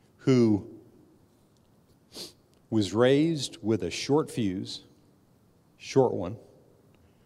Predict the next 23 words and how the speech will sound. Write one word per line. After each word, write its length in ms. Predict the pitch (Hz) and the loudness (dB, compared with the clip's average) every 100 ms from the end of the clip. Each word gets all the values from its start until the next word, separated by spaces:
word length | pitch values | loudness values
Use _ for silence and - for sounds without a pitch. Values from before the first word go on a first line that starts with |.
| _ _ _ _ | _ _ _ _
who 680 | - 131 123 120 113 107 - - - _ _ _ _ _ _ _ _ _ _ - | -4 2 6 6 4 2 -4 -16 -20 _ _ _ _ _ _ _ _ _ _ -10
reacted 760 | 120 113 117 127 151 143 117 110 | -4 2 4 4 2 0 -6 -4
and 240 | 107 101 | -4 -4
wear, 400 | 107 123 127 127 - | -2 0 -2 -4 -6
wore 500 | 110 110 - 127 143 | -10 -8 -2 2 2
my 160 | 123 | 0
feelings 640 | 98 - 170 165 120 110 95 | -4 -4 -2 -2 -2 -4 -6
right 240 | 101 131 | -4 -4
here, 340 | - 117 92 117 _ _ _ _ _ _ _ | -4 -10 -10 -14 _ _ _ _ _ _ _
just 200 | - 113 | -12 -6
waiting 340 | 113 123 135 135 | 0 0 0 -2
for 120 | 123 | -4
somebody 380 | - 139 131 120 | -4 -4 -2 -4
to 80 | |
knock 280 | 110 113 120 | -4 -4 -4
'em 140 | 131 117 | -4 -4
off. 420 | 95 117 - - _ _ _ _ _ _ _ _ _ _ _ _ _ _ _ _ _ _ _ _ _ - | -6 -8 -14 -20 _ _ _ _ _ _ _ _ _ _ _ _ _ _ _ _ _ _ _ _ _ -6
And 260 | 131 131 127 | -4 -4 -2
when 140 | 131 | -2
I 80 | 127 | 0
got 200 | 123 120 | 0 4
born 240 | 131 185 | 6 6
again, 500 | 180 123 123 143 151 | 4 0 -2 -2 -6